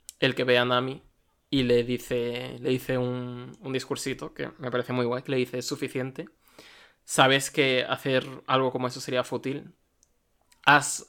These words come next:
eh, llevado nu-, todas nuestras esperanzas durante suficiente tiempo,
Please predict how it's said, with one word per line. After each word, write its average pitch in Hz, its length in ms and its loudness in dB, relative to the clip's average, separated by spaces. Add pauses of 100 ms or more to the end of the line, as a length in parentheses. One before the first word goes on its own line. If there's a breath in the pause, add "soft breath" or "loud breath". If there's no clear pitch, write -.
eh, 120 840 -4
llevado 127 680 2 (200)
nu-, 135 220 -6
todas - 240 4
nuestras 135 280 -4
esperanzas 123 480 -6
durante 117 300 -4
suficiente 123 480 -8
tiempo, 127 480 -8